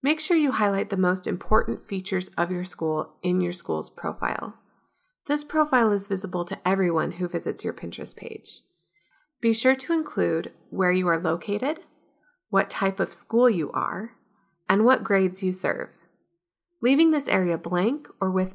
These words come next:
a generic line like, "We are a public school," leaves people with more questions than answers. If you'd like to see a good example of this, look up Gadsden Independent School District's Pinterest page.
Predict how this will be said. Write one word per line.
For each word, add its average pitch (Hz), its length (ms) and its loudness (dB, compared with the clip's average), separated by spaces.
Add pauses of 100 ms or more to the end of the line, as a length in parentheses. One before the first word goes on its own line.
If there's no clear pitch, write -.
a 170 60 -2
generic 180 500 0
line 170 320 0
like, 151 400 -4 (420)
"We 175 140 0
are 160 160 2
a 160 60 0
public - 340 4
school," 156 540 0 (520)
leaves 320 360 4
people 247 260 4
with 220 160 4
more 185 140 4
questions 160 540 -2
than - 120 -2
answers. - 640 -6 (580)
If 196 140 -2
you'd 220 160 2
like 247 200 4
to 302 60 -4
see 240 140 0
a 190 80 4
good 202 180 0
example 175 480 -2
of - 140 -8
this, - 400 -6 (300)
look 254 200 2
up - 260 -2 (120)
Gadsden 196 720 0
Independent 185 520 -2
School - 220 -4
District's - 500 -8
Pinterest - 520 -10
page. - 420 -10